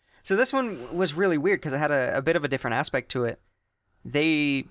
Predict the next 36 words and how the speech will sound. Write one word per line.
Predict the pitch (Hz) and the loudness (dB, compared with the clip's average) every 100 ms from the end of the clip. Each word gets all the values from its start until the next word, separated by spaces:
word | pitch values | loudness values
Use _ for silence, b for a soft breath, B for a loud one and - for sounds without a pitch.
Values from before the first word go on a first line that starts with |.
| - - | -14 -8
you | 135 156 | -2 0
know, | 123 - | -2 0
there | 180 175 | 4 6
are | |
other | 156 143 | 6 2
beach | 131 - | -4 -2
houses | 123 123 123 | -2 -2 -2
in | 123 | -2
the | 120 - | -2 0
area, | 113 113 110 117 - _ - | 0 2 0 -2 -8 _ -8
obviously, | 113 113 110 113 117 113 | -4 -4 -4 -4 -4 -2
but, | 127 127 | 0 0
uh, | - - | -2 -4
kind | 170 | -2
of | 151 | -2
across | - 156 143 151 - - - _ | -2 2 2 2 -2 -4 -12 _
the, | 143 127 123 120 117 117 113 - - _ _ _ _ - | -8 -4 -2 -2 -2 -2 -4 -8 -16 _ _ _ _ -10
the | 113 | -8
river-ish, | 117 120 143 143 127 117 113 110 - - - | -6 -2 0 0 -2 -2 -2 -2 -4 -8 -10
'cause | - | -6
I'm | 143 | -4
pretty | 202 175 | -2 -2
sure | - 131 | -4 -4
at | - - | -4 -4
this | 139 | -6
point | - 123 107 | -4 -6 -4
there | - 113 | -4 -4
was | 107 | -4
a | 110 | -4
river. | 120 110 107 113 _ _ _ _ | -4 -2 -4 -8 _ _ _ _
And, | 139 135 127 117 | -4 -2 0 0
uh, | 107 - | 0 0
yeah, | - 117 - _ _ _ _ - | -2 -2 -4 _ _ _ _ -10
across | - 196 196 - | -2 2 2 0
the | 139 | -2
river, | 190 160 143 | 0 0 -4